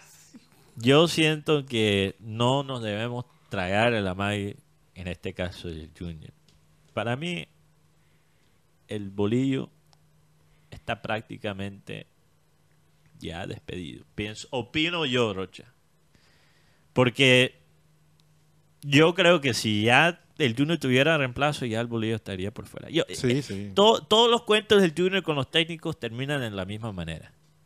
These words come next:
Speaker 1: Tiene este partido y si gana, se queda. Si empata o pierde, se va. Pero pregunto yo, si tenemos que depender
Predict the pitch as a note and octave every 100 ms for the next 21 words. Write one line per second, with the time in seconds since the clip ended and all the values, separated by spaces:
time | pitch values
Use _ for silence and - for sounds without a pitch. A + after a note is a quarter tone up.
0 | _ _ _ _ _ _ _ _ _ _
1 | E3+ G#3 G#3+ B3 A#3+ A3+ G#3 F#3 D#3 G#3
2 | G#3+ G3+ F#3+ - _ _ _ _ _ _
3 | _ _ _ A#2+ - B2+ G#3+ A#3+ A3+ G#3
4 | - _ _ _ _ _ _ _ _ _
5 | _ _ _ _ _ - C3+ F#3 E3+ A2
6 | D#2+ - _ _ _ _ - - C3 B2+
7 | A3 A3+ G#3+ E3+ - A#3 A3+ G#3+ G3+ G3
8 | - A2+ B2+ C3 F2 _ _ C3 C3 -
9 | _ _ - D3 D3+ G3+ G3 G3 D#3+ C3
10 | F#2+ - _ _ _ _ _ _ _ _
11 | _ _ - _ _ - - - _ -
12 | F3+ F#3 F3+ A#3+ B3 - A3 F#3 - C#3+
13 | D3 F3 F3+ -